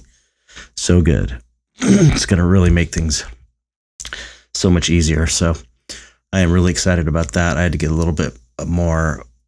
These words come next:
equipment. I didn't realize, like, uh, a little capture card and some cords, and, but I think I,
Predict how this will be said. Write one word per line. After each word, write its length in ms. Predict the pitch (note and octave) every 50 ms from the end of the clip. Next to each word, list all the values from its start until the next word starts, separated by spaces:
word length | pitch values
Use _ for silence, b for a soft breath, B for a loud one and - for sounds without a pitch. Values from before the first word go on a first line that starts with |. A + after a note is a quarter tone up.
| _ _ _ _ _ _ _ _ _ - - - - - - _
equipment. 680 | - F#2+ - - - G#2 G2+ - - G2+ G2+ - - - - -
I 80 | G2
didn't 220 | F2+ F2+ D#2 E2+ F2
realize, 600 | F2 F2 F2 F2 F2 F2 E2+ E2+ D#2+ - - F2
like, 360 | C#2+ C#2 D2+ - - - -
uh, 560 | C#2 C2 C2+ C2 C2 B1 G1+ A1 A1+ G1+ G1+ G1+ G1+ G1+ G1+ G1+ G1+ G1+ G1+
a 140 | G1+ - C#2+
little 280 | E2 D#2+ E2+ D2 C#2+ C#2
capture 500 | - - - F#2 F2 - - - F2 E2
card 460 | D2+ - - F2+ E2+ E2 E2 D#2+ D#2+
and 100 | D#2 D2+
some 160 | - D#2 D2 -
cords, 580 | - - G2 F#2 E2+ E2+ E2 E2 D#2 D2 -
and, 260 | D2 D2+ D#2 - -
but 120 | - E2 E2+
I 40 | F2+
think 280 | - - A#2 A#2+ A#2
I, 180 | A2 F#2+ F#2